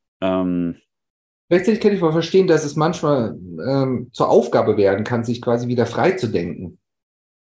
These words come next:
Speaker 2: Ne?
Speaker 1: Mhm.
Speaker 2: So aktiv in, in so Form von eingelullt werden, vorzugehen und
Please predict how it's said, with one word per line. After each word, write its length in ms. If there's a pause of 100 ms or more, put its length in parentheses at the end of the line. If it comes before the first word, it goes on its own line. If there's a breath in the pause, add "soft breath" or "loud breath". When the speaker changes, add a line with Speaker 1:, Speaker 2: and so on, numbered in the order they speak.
Speaker 2:
Ne? 160
Speaker 1:
Mhm. 180 (260)
Speaker 2:
So 140
aktiv 680
in, 640 (220)
in 180
so 100
Form 300
von 540 (600)
eingelullt 580
werden, 400
vorzugehen 920
und 540